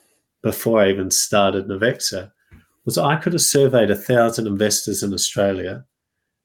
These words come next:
found out A, what features were most important, and B, what they would have paid for them. And then straight away, there's my roadmap of the product I should have built.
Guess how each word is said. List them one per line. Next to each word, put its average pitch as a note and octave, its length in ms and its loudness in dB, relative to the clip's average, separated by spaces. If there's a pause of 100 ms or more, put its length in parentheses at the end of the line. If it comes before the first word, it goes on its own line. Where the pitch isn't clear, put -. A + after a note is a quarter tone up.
(240)
found C3 400 2
out G#2+ 240 2
A, C3+ 160 2
what C3 260 0
features A2+ 520 -4
were G#2 80 -4
most G2+ 260 -4
important, G2 540 -8 (520)
and G#2 140 -8
B, C3 220 4
what A#2 220 2
they A2+ 100 2
would G2+ 160 0
have - 80 -8
paid G2+ 320 0
for G#2 120 -8
them. G2 320 -12 (520)
And A#2+ 120 4
then A#2 140 4
straight - 400 2
away, A2+ 240 2
there's A2 300 0
my A2 100 2
roadmap G#2 640 2 (160)
of G#2+ 200 -10
the A2 80 -8
product A2 640 -2
I A2 80 -6
should - 260 -4
have F#2 120 -6
built. - 380 0